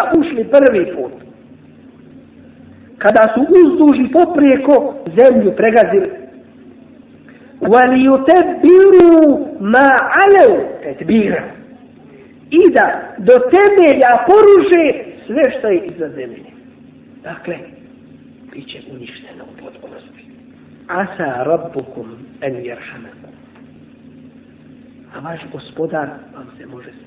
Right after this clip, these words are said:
وَإِنْ عُدْتُمْ. A ako se vratite na činjenje nereda i širenje toga nereda na zemlji, عُدْنَا. Mi ćemo se ponovo vratiti da vas kažnjavamo.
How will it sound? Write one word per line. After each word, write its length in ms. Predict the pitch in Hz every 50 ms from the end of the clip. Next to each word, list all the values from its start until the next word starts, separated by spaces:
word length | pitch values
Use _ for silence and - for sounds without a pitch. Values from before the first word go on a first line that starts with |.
| - - -
وَإِنْ 480 | - 151 160 190 - - 226 214 214 190
عُدْتُمْ. 640 | 151 - 196 269 339 294 339 - - - 180 160 135 113 - - - - - - _ _ _ -
A 220 | - - 139 127 156
ako 200 | - - 175 165
se 200 | 180 190 185 170
vratite 720 | 151 170 180 180 160 135 - - - - - - - - - - - _ _ _ - - - - - - - -
na 100 | - -
činjenje 500 | - - 180 175 185 185 180 180 185 185
nereda 480 | 190 220 240 233 220 202 170 143 - - - - - - - - - - - - - - - - -
i 140 | - 202 202
širenje 600 | 190 - 277 311 359 392 403 381 320 285 254 262 262
toga 180 | 254 247 240 226 220 233
nereda 320 | 233 220 196 180 180 170 165 151
na 40 | 135 -
zemlji, 180 | - - - - - - - _ _ - - - - _ - - _ _ -
عُدْنَا. 580 | - 151 170 190 208 - - 160 156 143 - - - - - - - - - - - - - -
Mi 380 | - 156 180 202 214 208 214 214
ćemo 300 | 196 175 180 180 185 170 -
se 200 | 180 175 170 -
ponovo 520 | - 311 359 359 330 285 220 190 175 165 160
vratiti 640 | 156 160 180 214 240 277 277 - 277 - - 226 202
da 100 | 185 202
vas 180 | 214 233 254 - - - - - - - - - - - - - _ - - _ -
kažnjavamo. 720 | - - - - - - - - - - - - - -